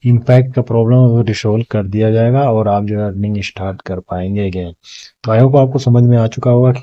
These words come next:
किस तरह से आप जो है report करेंगे और कैसे इस problem को solve कर सकते हैं। तो I hope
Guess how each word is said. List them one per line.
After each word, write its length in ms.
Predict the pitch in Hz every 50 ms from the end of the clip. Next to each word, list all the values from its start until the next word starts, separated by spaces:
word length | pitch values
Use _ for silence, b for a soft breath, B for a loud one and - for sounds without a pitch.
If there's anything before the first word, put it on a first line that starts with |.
| -
किस 200 | - 131 127 131 -
तरह 140 | 123 117 107
से 100 | 110 117
आप 160 | 107 107 107
जो 120 | 110 110
है 60 | 113 110
report 320 | 107 101 - 113 113 110
करेंगे 440 | - - 110 110 113 113 117 117 120
और 580 | 127 131 - - - - _ _ - 120 117 -
कैसे 260 | - 127 131 131 143
इस 100 | 131 127
problem 320 | 131 - 127 113 107 107 110
को 100 | 110 117 107
solve 240 | - 107 104 104
कर 140 | 101 - 104 101
सकते 340 | - - 113 - - 123
हैं। 120 | 120 117 113
तो 100 | - 113
I 100 | 110 113 120
hope 200 | 117 127 131